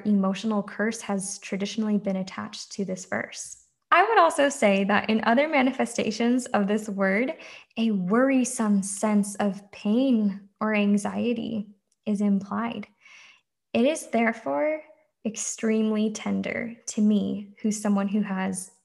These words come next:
a lot of daily anxiety and pain and burdens on my mind,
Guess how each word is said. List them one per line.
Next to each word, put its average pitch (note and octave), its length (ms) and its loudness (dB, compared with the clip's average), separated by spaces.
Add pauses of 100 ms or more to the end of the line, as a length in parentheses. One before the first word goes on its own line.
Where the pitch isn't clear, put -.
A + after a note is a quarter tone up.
(200)
a F#3 60 -8
lot F3+ 500 2
of A#3+ 180 0
daily G3+ 640 0
anxiety G3+ 840 0 (600)
and F#3+ 520 0
pain G3+ 480 0
and G3 360 -2
burdens A3+ 520 0 (100)
on F#3+ 260 -2
my F#3+ 160 0
mind, G#3 560 -2